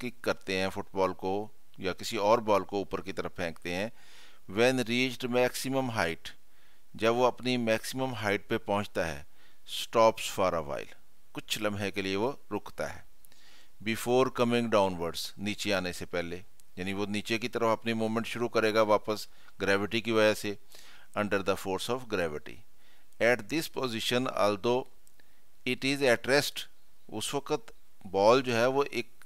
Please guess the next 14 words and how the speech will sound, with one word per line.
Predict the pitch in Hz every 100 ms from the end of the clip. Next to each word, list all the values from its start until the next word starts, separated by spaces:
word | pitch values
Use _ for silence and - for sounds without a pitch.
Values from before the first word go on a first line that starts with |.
| - -
लम्हे | 110 113 156
के | 147 139
लिए | 120 123 127 - -
at | 104 -
rest | 117 120 -
होता | 110 -
है, | 90 78 - - - - - 104
but | 117 117
forces | - 117 120 147 139
acting | 123 - 131 127
on | 127 123 - 117
it | 110 - 110
are | 113
not | 117 120